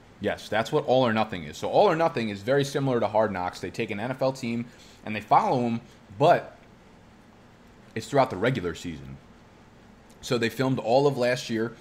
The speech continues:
and then they release it all at once so you can kind of binge watch it. And that's what I'm watching right now is the Carolina Panthers in twenty eighteen.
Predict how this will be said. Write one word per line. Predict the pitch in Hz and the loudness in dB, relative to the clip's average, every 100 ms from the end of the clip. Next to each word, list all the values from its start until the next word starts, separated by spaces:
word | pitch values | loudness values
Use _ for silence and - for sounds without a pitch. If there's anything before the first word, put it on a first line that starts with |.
| - - | -20 -10
and | 104 | -4
then | 110 | -4
they | 104 101 | -2 -4
release | 101 113 135 131 | -4 -2 -2 -2
it | 110 | -2
all | 110 | 0
at | 101 | 0
once | 107 92 | -4 -6
so | 107 | -10
you | |
can | 98 | -8
kind | 110 104 | -6 -6
of | 90 | -2
binge | 127 107 | -4 -2
watch | 85 80 87 | -4 -4 -8
it. | |
And | 92 | -8
that's | 104 | -8
what | 110 | -6
I'm | 107 | -6
watching | 104 101 | -6 -8
right | 95 | -8
now | 117 135 117 | -2 0 0
is | |
the | - | -4
Carolina | - 135 131 127 | 2 2 2 -2
Panthers | - 135 127 120 104 | -4 -6 -4 -4 -6
in | 98 | -6
twenty | 120 113 | -6 -4
eighteen. | 104 - 131 110 | -6 -6 -4 -4